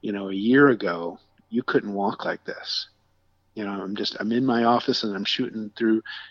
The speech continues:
you know, the place, going to this meeting and that meeting and this person's desk to talk to them. And I'm just,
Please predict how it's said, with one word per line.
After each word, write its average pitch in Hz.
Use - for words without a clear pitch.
you 117
know, 110
the 104
place, 113
going 113
to 104
this 117
meeting 113
and 104
that 107
meeting 110
and 95
this 101
person's 113
desk 107
to -
talk 110
to 120
them. 110
And 101
I'm 98
just, -